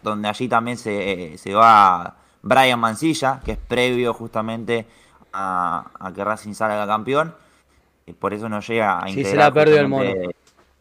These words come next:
Speaker 1: el plantel. Por eso sí, por ejemplo, a Cuadra, eh,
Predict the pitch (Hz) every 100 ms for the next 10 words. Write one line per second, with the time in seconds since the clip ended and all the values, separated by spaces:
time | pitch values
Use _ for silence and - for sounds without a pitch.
0 | - 98 85 101 101 120 147 - - _
1 | - 110 127 123 117 107 110 110 123 117
2 | 113 107 - 123 127 131 127 127 131 -
3 | _ _ - 92 90 87 85